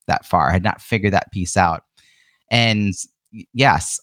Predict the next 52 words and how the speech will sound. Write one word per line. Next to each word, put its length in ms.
I 60
agree 260
with 120
you. 300
This 220
is 160
a 60
piece 340
that 120
all 220
of 80
us 180
need 120
to 60
tighten 360
up 220
and 120
be 80
reminded 520
of. 320
Um, 340
and 120
I 60
love 300
that 100
you 100
use 260
all 80
the 100
language 420
that 140
a 40
lot 160
of 60
people, 380
the 220
icky 540
language, 460
the, 240
the 100
things 320
people 220
feel, 640
you 200
acknowledge 640
right 300
off 160
the 80
bat. 340
Like, 120
let's 260
not, 180